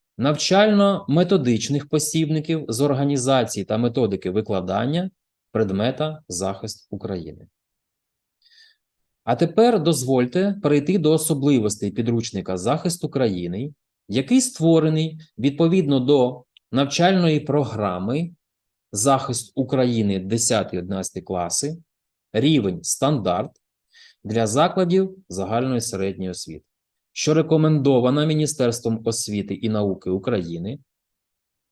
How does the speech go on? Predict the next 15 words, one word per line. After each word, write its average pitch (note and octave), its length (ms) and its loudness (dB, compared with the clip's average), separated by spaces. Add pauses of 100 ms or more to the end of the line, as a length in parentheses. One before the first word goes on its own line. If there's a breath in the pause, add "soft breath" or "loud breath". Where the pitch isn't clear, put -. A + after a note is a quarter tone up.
(240)
наказ B2+ 800 0 (960)
Міністерства C#3+ 680 0
від, A2 360 -2
е, G#2 180 0
третього G#2+ 420 0
серпня D#3+ 680 -2 (600)
дві G#2 140 -6
тисячі E3 340 -4
двадцять G#2+ 360 0
другого F2+ 460 -2
року D#3 440 0
номер D3 500 0
шістсот - 500 -4
дев'яносто F#2 580 -6
вісім. E2+ 380 -10